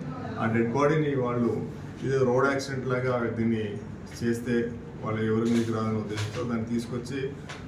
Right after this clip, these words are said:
రోడ్డు పక్కన తీసుకొచ్చారు. అంతలోనే వాళ్ళు కొన్ని వాహనాల కదలిక అని చూసి రోడ్డు పక్కన పెట్టేసి వాళ్ళు వెళ్ళిపోవడం జరిగింది. ఈ కేసుని దర్యాప్తు చేసిన సిఐ నగేష్ వారి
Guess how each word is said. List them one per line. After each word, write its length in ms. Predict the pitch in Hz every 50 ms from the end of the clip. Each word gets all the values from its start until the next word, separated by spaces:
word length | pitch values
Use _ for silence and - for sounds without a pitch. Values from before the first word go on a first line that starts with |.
| - - -
రోడ్డు 280 | 117 120 120 117 117 120
పక్కన 240 | 117 120 120 117 117
తీసుకొచ్చారు. 460 | 113 - 120 117 117 - 123 127 123
అంతలోనే 460 | 120 120 117 123 127 131 135 131 131
వాళ్ళు 340 | 123 120 117 117 117 107 - -
కొన్ని 180 | 113 110 110
వాహనాల 420 | 107 107 110 110 113 117 117 117 113
కదలిక 840 | 113 110 110 104 98 104 110 110 110 110 110 110 107 110 110 104 107
అని 320 | 107 107 113 110 - 117
చూసి 340 | 113 - - 143 131 117 117 - - - - - - - - 110 110
రోడ్డు 140 | 113 113 113
పక్కన 460 | 113 117 117 - 113 110 107 104 101 95 - - - - - - - -
పెట్టేసి 380 | 107 104 113 110 107 - 131
వాళ్ళు 280 | 123 113 107 101 98 98
వెళ్ళిపోవడం 460 | 98 98 98 98 110 110 110 104 98
జరిగింది. 440 | 98 95 95 92 92 92 - - - - - - - - - - - - - - - - - - - 120 120
ఈ 180 | 120 117 120 120 127
కేసుని 480 | 139 143 143 147 147 147 143 131 117
దర్యాప్తు 720 | 110 107 113 117 120 127 131 131 131 - - 135 127 120 117 117
చేసిన 260 | 120 117 113 117 117
సిఐ 460 | 110 104 - - - 117 117 117 113 107
నగేష్ 340 | 110 110 117 120 113 - - 110
వారి 440 | 104 104 104 104 104 101 98 98